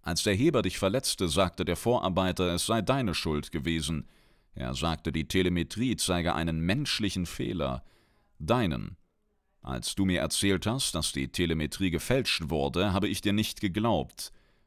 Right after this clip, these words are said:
Ich habe dir die Schuld an deiner Verletzung gegeben. Boah. Genau wie die Firma.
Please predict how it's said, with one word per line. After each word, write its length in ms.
Ich 240
habe 160
dir 140
die 100
Schuld 340
an 100
deiner 200
Verletzung 560
gegeben. 500
Boah. 440
Genau 380
wie 80
die 100
Firma. 580